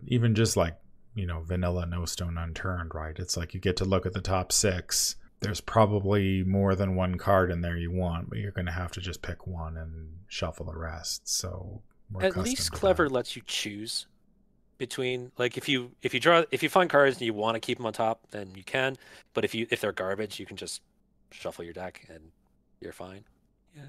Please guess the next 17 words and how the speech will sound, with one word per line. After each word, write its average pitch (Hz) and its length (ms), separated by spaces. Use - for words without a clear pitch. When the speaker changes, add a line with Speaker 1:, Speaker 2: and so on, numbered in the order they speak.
Speaker 2:
so - 140
at 151 60
least 175 200
it - 80
does - 180
that. 95 280
Speaker 1:
So, 82 360
uh, - 200
Friends 175 340
in 165 160
Low 160 140
Places 143 600
is 107 360
a, 98 340
is 98 140
a 98 60
keeper? 285 540